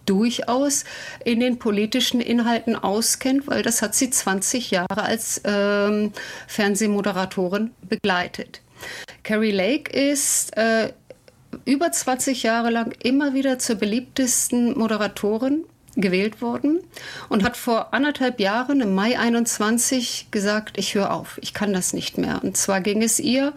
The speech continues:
dabei hauptsächlich um die Corona-Nachrichten. Und sie hat gesagt, „Es ist irre, was wir hier machen.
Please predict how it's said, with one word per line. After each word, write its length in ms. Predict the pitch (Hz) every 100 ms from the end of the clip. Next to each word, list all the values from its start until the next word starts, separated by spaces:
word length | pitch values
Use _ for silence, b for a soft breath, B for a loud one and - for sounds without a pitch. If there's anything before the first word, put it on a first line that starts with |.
| B B B B
dabei 240 | 208 214
hauptsächlich 760 | 202 226 - 240 233 - 247 -
um 200 | 220 220
die 260 | 208 202 - -
Corona-Nachrichten. 1120 | - 180 190 220 247 240 254 277 262 - 311 - _ _ _ _ _ _ _ - -
Und 120 | 208
sie 120 | 208
hat 140 | 202 214
gesagt, 340 | 196 208 208
„Es 100 | 202
ist 260 | 220 - -
irre, 240 | 302 302
was 240 | 175 -
wir 60 | 190
hier 180 | 190 185
machen. 360 | 185 175 240